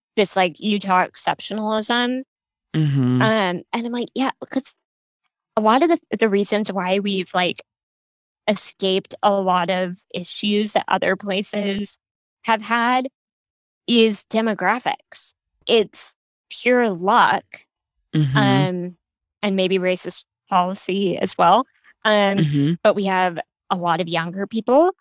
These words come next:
Speaker 1: We have, um, you know, lower populations than some places of people of color.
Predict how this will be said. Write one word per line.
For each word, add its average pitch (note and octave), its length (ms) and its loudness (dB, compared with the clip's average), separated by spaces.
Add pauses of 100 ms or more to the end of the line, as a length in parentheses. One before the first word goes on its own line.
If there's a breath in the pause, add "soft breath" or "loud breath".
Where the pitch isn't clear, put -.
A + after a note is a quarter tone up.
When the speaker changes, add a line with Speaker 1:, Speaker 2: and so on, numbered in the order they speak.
(320)
Speaker 1:
We G#3 180 4
have, F3+ 600 0 (800)
um, F#3 420 0
you G3 140 0
know, F3 80 2
lower F#3 340 4
populations G3+ 1080 -4 (260)
than G3 200 2
some F3+ 200 -4
places G3 760 -4
of F#3 380 0 (440)
people F#3+ 240 -2
of E3+ 120 -2
color. B3+ 520 2